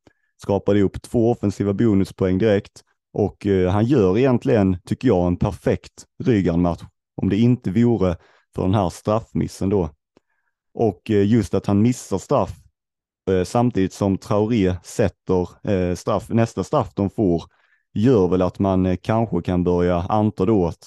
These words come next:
Traoré är den som ska lägga straffar när Simon Gustafsson är borta. I Kalmar så utgick Skrabb, eh, skadad,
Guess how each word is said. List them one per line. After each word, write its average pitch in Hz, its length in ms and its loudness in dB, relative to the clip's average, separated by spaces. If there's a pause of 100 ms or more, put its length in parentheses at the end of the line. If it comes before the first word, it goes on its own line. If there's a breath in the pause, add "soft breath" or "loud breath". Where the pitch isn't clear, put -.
(140)
Traoré 92 480 0
är 87 300 0 (420)
den 98 200 0
som 85 160 -8
ska - 140 -4
lägga 92 280 0
straffar 98 540 -6
när 90 400 -2 (520)
Simon 117 220 2
Gustafsson 85 720 -2
är 87 100 -4
borta. 101 480 -4 (920)
I 113 200 2
Kalmar 101 600 0
så 104 200 -4
utgick 101 640 -2 (100)
Skrabb, 95 540 -2 (180)
eh, 87 160 -6
skadad, 107 580 0